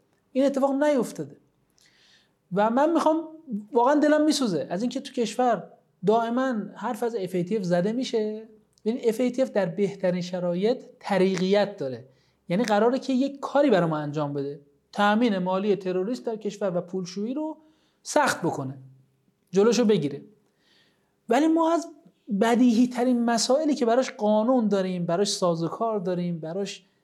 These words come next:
همه چی آماده است، ابا می‌کنیم. اون شخصی که رئیس اتحادیه است میاد میگه: «آقا، به دلیل اینکه سامانهٔ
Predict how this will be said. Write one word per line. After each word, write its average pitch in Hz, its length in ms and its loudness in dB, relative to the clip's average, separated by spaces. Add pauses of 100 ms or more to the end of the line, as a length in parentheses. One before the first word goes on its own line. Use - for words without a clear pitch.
(140)
همه 240 280 0
چی 285 320 -4
آماده 233 400 0
است، 294 280 -2 (280)
ابا 269 280 4
می‌کنیم. 214 360 -4 (920)
اون 240 100 -4
شخصی 254 360 -2
که 269 140 -4
رئیس 247 240 -4
اتحادیه 220 460 -2
است 220 140 -12
میاد 220 140 -4
میگه: 214 180 0
«آقا، 220 120 -6
به 196 120 -4
دلیل 190 300 0
اینکه 185 260 -4
سامانهٔ 170 720 -4